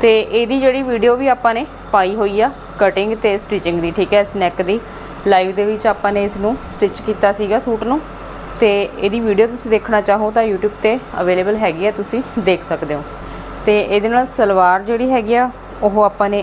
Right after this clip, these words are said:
ਇੱਦਾਂ ਹੀ ਸਿੰਪਲ, ਠੀਕ ਹੈ, ਰੈਡੀ ਕੀਤੀ ਹੈ, ਤੇ ਦੋ ਇੰਚ ਦੀ ਇਹਦੇ ਵਿੱਚ ਆਪਾਂ ਨੇ ਮੂਰੀ ਪਾਈ ਹੈ, ਠੀਕ ਹੈ। ਤੇ ਨੈਕਸਟ ਆਪਾਂ ਤੁਹਾਨੂੰ ਦਿਖਾਉਂਦੇ ਹਾਂ ਇਹ ਵਾਲਾ ਸੂਟ, ਠੀਕ ਹੈ। ਤੇ ਇਹ ਹੈ ਜੀ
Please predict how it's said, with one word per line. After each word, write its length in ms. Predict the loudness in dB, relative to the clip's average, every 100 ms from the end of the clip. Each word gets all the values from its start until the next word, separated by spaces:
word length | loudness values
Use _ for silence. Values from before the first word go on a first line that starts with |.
| -2
ਇੱਦਾਂ 200 | 0 0
ਹੀ 80 | 0
ਸਿੰਪਲ, 460 | -2 -4 0 0 0
ਠੀਕ 200 | 0 0
ਹੈ, 100 | -2 -6 -16 -14 -6 2
ਰੈਡੀ 240 | 2 2
ਕੀਤੀ 300 | -2 0 2
ਹੈ, 80 | 2
ਤੇ 160 | 2 0
ਦੋ 340 | 2 0 0
ਇੰਚ 220 | -2 -2
ਦੀ 160 | -2 0
ਇਹਦੇ 280 | 0 0 2
ਵਿੱਚ 180 | 2 0
ਆਪਾਂ 220 | 0 0
ਨੇ 100 | 0
ਮੂਰੀ 320 | 0 0 -2 -6 -14 -16 -2
ਪਾਈ 280 | 0 2 0
ਹੈ, 80 | -4 -4
ਠੀਕ 180 | -4 -2
ਹੈ। 100 | -4 -8 -16 -14 -14 -14 -14 -14 -2
ਤੇ 120 | 2 4 4 2
ਨੈਕਸਟ 300 | 0 -2 -2
ਆਪਾਂ 220 | 0 0
ਤੁਹਾਨੂੰ 300 | 0 0 -2
ਦਿਖਾਉਂਦੇ 360 | 0 0 2 0
ਹਾਂ 80 | -2 -8 -14 -14 -8 -2
ਇਹ 180 | 0 2
ਵਾਲਾ 180 | 2 0
ਸੂਟ, 360 | -6 -8 -6
ਠੀਕ 140 | -2 -2
ਹੈ। 80 | -2 -6 -16 -16 -14 -12 0
ਤੇ 320 | 2 4 0 -4 -14 -16 -16 -16 -16 -2
ਇਹ 240 | 2 4 4
ਹੈ 100 | 2
ਜੀ 240 | 0